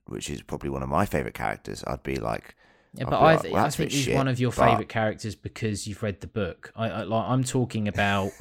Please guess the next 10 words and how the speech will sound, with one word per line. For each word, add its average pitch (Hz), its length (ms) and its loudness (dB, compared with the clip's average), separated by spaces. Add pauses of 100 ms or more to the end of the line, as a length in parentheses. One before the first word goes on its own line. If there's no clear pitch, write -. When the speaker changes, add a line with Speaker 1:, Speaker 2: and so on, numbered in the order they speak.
(160)
Speaker 1:
<laughs> - 260 -6
Speaker 2:
just, - 180 0 (120)
uh, 123 160 2
just 113 240 0
take 156 320 2
the 135 100 0
show 98 540 2
as, 101 380 -2
as 107 120 0
isolated. 92 800 -2